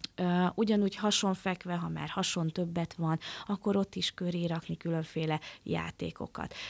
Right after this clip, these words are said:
Nem kell semmi külön extra dolog. Nagyon sokszor találkozunk például a hasalópárnával. Ö, alapvetően erre sincsen szükség. Tehát normál esetben, ö, nem kell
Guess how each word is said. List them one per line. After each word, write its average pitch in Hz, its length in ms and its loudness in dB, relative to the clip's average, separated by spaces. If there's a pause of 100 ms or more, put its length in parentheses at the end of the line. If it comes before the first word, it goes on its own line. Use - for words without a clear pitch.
(100)
Nem 226 360 8
kell 190 280 2
semmi 175 480 2
külön 170 400 -2
extra 165 420 -6
dolog. 165 360 -2
Nagyon 226 320 4
sokszor 190 480 0
találkozunk 165 600 -2
például 156 280 -6
a - 80 -10
hasalópárnával. 180 1300 2 (460)
Ö, 190 240 6
alapvetően 254 540 2
erre 233 380 4
sincsen 170 440 2
szükség. - 600 -6 (440)
Tehát 165 180 -2
normál 214 460 6
esetben, 208 760 6 (100)
ö, 175 520 4
nem 214 460 6
kell 160 420 2